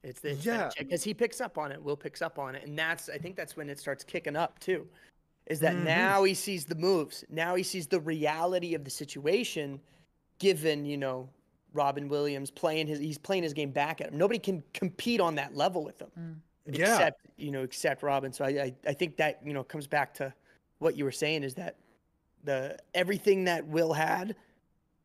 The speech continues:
Speaker 1: uh, Rob di-, uh, uh, Robin didn't. Everything that Rob had, Will didn't, and that's what, you know, what made it work.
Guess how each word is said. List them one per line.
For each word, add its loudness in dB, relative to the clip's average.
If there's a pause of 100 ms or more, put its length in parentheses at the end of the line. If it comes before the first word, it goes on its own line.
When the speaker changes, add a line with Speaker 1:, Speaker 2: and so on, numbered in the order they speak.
(480)
Speaker 1:
uh, 4
Rob 4
di-, 2
uh, 4
uh, 2
Robin -2
didn't. -6
Everything -6
that -4
Rob 2
had, 0
Will 0
didn't, -4
and -4
that's -2
what, -10
you -6
know, -6
what -6
made -6
it -12
work. -6